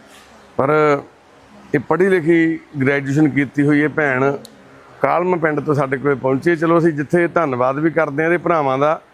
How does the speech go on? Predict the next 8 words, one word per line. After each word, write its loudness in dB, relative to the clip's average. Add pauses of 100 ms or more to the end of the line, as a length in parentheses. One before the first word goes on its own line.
(380)
ਵੀ 2
ਜਿਹੜੇ 0 (300)
ਇਹਨੂੰ 2
ਇੱਥੇ 0
ਲੈ 0
ਕੇ -2
ਆਏ 0
ਨੇ 0